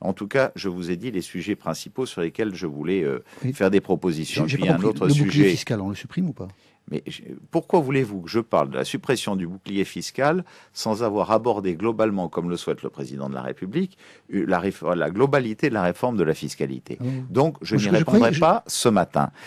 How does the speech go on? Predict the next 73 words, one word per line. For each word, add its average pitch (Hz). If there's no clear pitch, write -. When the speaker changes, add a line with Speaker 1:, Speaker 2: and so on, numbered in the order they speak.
Speaker 1:
Par 139
contre, 117
Speaker 2:
<laughs> -
Speaker 1:
par 98
contre, 175
il 113
est 110
Speaker 2:
C'est 123
Speaker 1:
un 127
autre 123
Speaker 2:
gentil. 131
Speaker 1:
sujet. 120
Je 127
suis 143
député, 101
j'ai 110
ma 104
liberté 85
de 76
Speaker 2:
Ah, -
Speaker 1:
parole 131
Speaker 2:
mais 110
j'ai 107
ma 107
Speaker 1:
et 113
Speaker 2:
liberté 143
Speaker 1:
j'entends 95
Speaker 2:
de -
Speaker 1:
profiter. 113
Speaker 2:
question 131
et 120
vous 104
avez 107
votre 107
Speaker 1:
Et, 107
Speaker 2:
liberté 101
Speaker 1:
et 110
Speaker 2:
de 131
Speaker 1:
en -
même 131
Speaker 2:
parole. 123
Speaker 1:
temps, 180
et 107
en 110
même 107
temps, 127
il 95
Speaker 2:
Et 107
Speaker 1:
est 117
Speaker 2:
tout 139
Speaker 1:
un 147
Speaker 2:
le 160
monde 147
est -
Speaker 1:
autre 123
Speaker 2:
libre. 92
Speaker 1:
grand 143
sujet 107
Speaker 2:
Ouais. 95
Speaker 1:
social 104
auquel 85
il 82
me 82
paraît 82
important 90
de 87
répondre. 85
Et 90
là, 85
dès 135
deux 143
mille 113
onze, 120